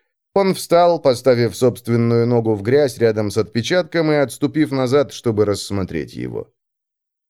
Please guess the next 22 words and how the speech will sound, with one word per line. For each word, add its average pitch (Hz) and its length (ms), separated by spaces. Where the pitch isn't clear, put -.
«Больше 180 640
человека 170 720
и 147 80
тяжелее. 147 680
Посмотри, 202 520
какой 208 340
он 202 140
глубокий 190 560
по 160 160
сравнению 151 560
с 120 100
моим». 107 600
Густав 165 520
внимательно 165 800
изучал 151 420
углубление 120 720
в 98 60
земле. 95 500
Он 113 260
не 143 160
был 85 180
следопытом. 90 880